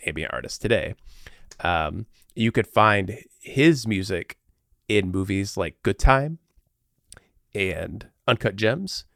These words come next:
directed by Ben and Joshua Safdie. I said, I said Peter and Joshua Safdie yester-,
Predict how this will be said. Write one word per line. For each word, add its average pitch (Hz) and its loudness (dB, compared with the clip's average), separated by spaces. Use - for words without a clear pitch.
directed 98 -4
by 87 0
Ben 92 0
and 92 -4
Joshua - -2
Safdie. 131 -4
I - -14
said, - -6
I 123 -8
said 120 -6
Peter 117 -2
and 80 -10
Joshua 82 -6
Safdie - -8
yester-, - -14